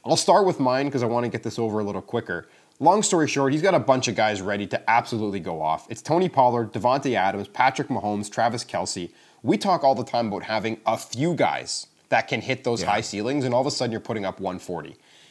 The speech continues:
Speaker 1: If three of those guys do things this week, it doesn't matter what Terry McLaurin and Buffalo's defense and Chris Olave and Gabe Davis do. It doesn't matter. If Franco has two or three of those guys go off, I am done. I need Franco to put up one ten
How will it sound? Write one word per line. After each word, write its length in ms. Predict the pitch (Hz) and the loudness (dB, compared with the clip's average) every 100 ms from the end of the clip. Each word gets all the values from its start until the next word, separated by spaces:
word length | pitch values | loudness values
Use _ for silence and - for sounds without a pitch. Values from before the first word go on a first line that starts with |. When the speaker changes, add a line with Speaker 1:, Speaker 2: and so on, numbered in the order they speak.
| - | -8
Speaker 1:
If 120 | 120 | -6
three 240 | - 165 | 0 2
of 80 | 240 | 4
those 180 | 202 156 | 4 4
guys 300 | 135 127 131 | 4 4 2
do 200 | 98 135 | 0 0
things 420 | 165 175 185 214 147 | 0 0 0 -2 0
this 260 | 180 185 | 0 0
week, 280 | 165 185 - - - | -4 -4 -10 -18 -4
it 100 | 143 | 0
doesn't 260 | 208 277 | 2 2
matter 320 | 143 143 156 123 | 2 2 2 2
what 160 | 113 | -2
Terry 220 | - 107 98 | -4 -4 -4
McLaurin 520 | 95 - 95 90 92 | -8 -4 -4 -2 -4
and 160 | 92 95 | -6 -2
Buffalo's 420 | 120 - 113 104 | -2 0 -4 -4
defense 440 | 110 101 92 95 | -6 -6 -8 -8
and 100 | 98 | -10
Chris 260 | - 120 - | -8 -6 -4
Olave 440 | 101 95 101 92 | 0 0 0 -2
and 120 | 85 87 | -6 -8
Gabe 220 | 98 80 | -10 -8
Davis 340 | 82 90 82 | -8 -8 -10
do. 220 | - 82 - _ _ - | -12 -16 -18 _ _ 0
It 360 | 151 156 156 | 2 2 0
doesn't 360 | 151 147 110 92 | 0 2 0 -4
matter. 340 | 85 80 78 - _ | -6 -6 -10 -16 _
If 80 | 113 | -6
Franco 280 | - 151 160 | -2 0 2
has 160 | 143 120 | 0 0
two 260 | - 156 | -4 -2
or 240 | 160 127 131 | 0 0 -2
three 280 | - 127 123 | -4 -4 -2
of 60 | |
those 180 | 113 110 | -2 -2
guys 180 | 110 104 | -2 -4
go 180 | 107 101 | -2 2
off, 240 | 107 107 - - | 2 2 -6 0
I 320 | 113 120 120 - | 4 6 4 -2
am 300 | 110 107 92 87 | -4 -4 -6 -4
done. 300 | 107 90 80 - | -2 -2 -4 -2
I 200 | 131 143 | 0 2
need 200 | 143 123 | 0 -2
Franco 300 | 123 113 113 | -4 -4 -6
to 80 | 104 | -6
put 180 | - | -4
up 160 | 101 92 | -4 -4
one 260 | 101 117 131 | -2 -2 0
ten 360 | - 127 123 | 0 -2 -2